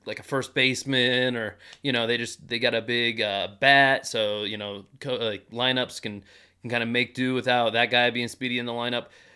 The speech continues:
So there's a, already a range of, like, professional athletes and acceptable amounts of speed.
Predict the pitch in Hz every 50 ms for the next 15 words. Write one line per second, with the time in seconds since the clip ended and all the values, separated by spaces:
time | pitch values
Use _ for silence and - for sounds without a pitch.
0 | _ _ - - - 151 139 135 135 143 143 139 143 139 139 - 151 185 196 190
1 | 165 147 135 123 117 123 135 139 143 147 143 139 127 110 113 107 113 107 101 101
2 | 101 - - - 143 139 135 - 131 123 123 131 131 131 127 - 127 127 127 123
3 | 123 - - 110 107 - - - 131 - 123 113 123 120 120 123 120 113 - 107
4 | - - - 131 123 117 107